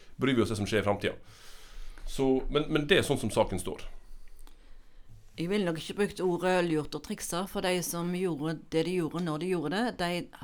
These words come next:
Speaker 2: hadde tro på at det var det rette.
Speaker 1: Ja, det er
Speaker 2: Det var,
Speaker 1: sant.
Speaker 2: det var ikke taktikk for å lure noen, tror jeg. Og så er lovlig kontroll et helt, eh, greit virkemiddel. Eh, men jeg skulle ønske at, eh, vi i større grad i kommunestyret, når vi får, eh, juristvurderinger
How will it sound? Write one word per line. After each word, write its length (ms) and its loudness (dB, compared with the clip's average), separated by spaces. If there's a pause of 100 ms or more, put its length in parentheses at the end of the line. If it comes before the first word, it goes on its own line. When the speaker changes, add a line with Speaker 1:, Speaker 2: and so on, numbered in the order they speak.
Speaker 2:
hadde 340 -2 (260)
tro 140 0
på 140 -4
at 40 -10
det 140 2
var 100 0
det 100 -2
rette. 260 -6 (680)
Speaker 1:
Ja, 80 8
det 100 6
er 40 2
Speaker 2:
Det 80 0
var, 80 4
Speaker 1:
sant. 160 -10
Speaker 2:
det 80 2
var 100 4
ikke 160 -4
taktikk 320 -6
for 140 -4
å 40 0
lure 240 4
noen, 280 0 (800)
tror 240 4
jeg. 160 -6 (720)
Og 140 -2
så 180 4
er 220 6
lovlig 320 4
kontroll 480 2
et 160 2
helt, 340 -4
eh, 220 2 (100)
greit 460 -4
virkemiddel. 600 -4 (680)
Eh, 240 0 (160)
men 100 2
jeg 120 4
skulle 180 -2
ønske 400 2
at, 340 2
eh, 220 2
vi 180 0
i 40 -2
større 360 0
grad 320 0
i 40 -2
kommunestyret, 760 -2
når 160 0
vi 60 0
får, 500 -2
eh, 380 0
juristvurderinger 1080 0